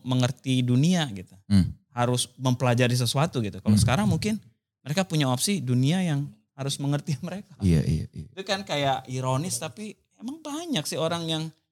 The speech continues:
Speaker 1: nggak, ah, mm, sesuatu hal yang mengerti kita, kita punya begini gitu.
Speaker 2: Iya.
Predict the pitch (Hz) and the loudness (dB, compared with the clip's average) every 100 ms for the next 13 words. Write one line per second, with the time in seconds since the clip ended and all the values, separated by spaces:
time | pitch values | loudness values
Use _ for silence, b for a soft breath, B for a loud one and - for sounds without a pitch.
0 | _ _ _ _ 120 110 120 202 208 165 | _ _ _ _ -20 -12 -6 -4 -4 -6
1 | 143 123 110 - 117 - 139 131 131 151 | -6 -10 -12 -14 -16 -12 -8 -8 -4 -4
2 | 170 156 131 127 127 127 131 - 135 165 | -2 -4 -6 -4 -2 -4 -6 -14 -16 -14
3 | 151 170 151 135 131 - _ _ 131 123 | -12 -14 -14 -16 -16 -20 _ _ -12 -8
4 | 151 160 147 113 104 87 | -6 -6 -6 -6 2 2